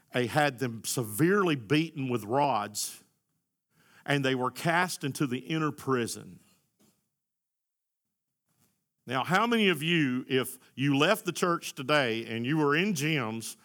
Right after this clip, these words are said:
talking about, "Wow, we had a great service today," and all of a sudden somebody come, grabbed you, beat you up, and had you thrown in jail,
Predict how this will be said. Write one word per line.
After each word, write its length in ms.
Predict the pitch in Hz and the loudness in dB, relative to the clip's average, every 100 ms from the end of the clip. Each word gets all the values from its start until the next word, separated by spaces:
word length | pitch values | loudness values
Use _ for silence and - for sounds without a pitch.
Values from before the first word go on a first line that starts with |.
| - - | -20 0
talking 200 | 170 175 | 2 4
about, 180 | 156 123 | 4 2
"Wow, 280 | 139 285 - | 4 4 4
we 120 | 214 | 2
had 200 | 220 220 | 4 4
a 60 | 175 | 4
great 260 | 185 202 | 2 2
service 380 | - 214 208 165 | 2 4 2 2
today," 240 | 143 147 | 2 2
and 80 | 139 | 4
all 100 | 147 | 0
of 60 | 165 | 0
a 40 | |
sudden 380 | 151 180 180 151 | 0 0 0 -2
somebody 400 | - 151 147 135 | -4 -2 0 0
come, 320 | - 156 160 | -2 -4 -4
grabbed 400 | 123 143 190 156 | -2 0 0 -2
you, 160 | 123 123 | -6 -4
beat 300 | 104 175 190 | -2 -2 -2
you 180 | 196 165 | -2 0
up, 380 | 156 113 - - _ _ _ _ _ _ _ _ _ _ _ _ _ _ | 2 0 -4 -18 _ _ _ _ _ _ _ _ _ _ _ _ _ _
and 160 | - 123 | -8 0
had 260 | 160 165 | 2 2
you 100 | 156 | -2
thrown 320 | 147 165 185 190 | -2 0 0 0
in 120 | 170 | 0
jail, 520 | 135 156 127 113 110 | 0 0 0 -2 -8